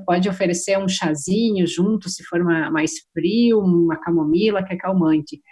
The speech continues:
Ela pode auxiliar nos processos de cicatrização,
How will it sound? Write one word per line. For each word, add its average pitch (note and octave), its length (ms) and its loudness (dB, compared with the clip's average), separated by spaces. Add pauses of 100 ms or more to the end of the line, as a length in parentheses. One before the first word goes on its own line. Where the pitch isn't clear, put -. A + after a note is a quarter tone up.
(220)
Ela F#3+ 120 2
pode G3 180 -2
auxiliar G#3+ 340 0
nos G#3+ 140 -4
processos F#3+ 400 -4
de F#3 160 0
cicatrização, F#3 1200 -2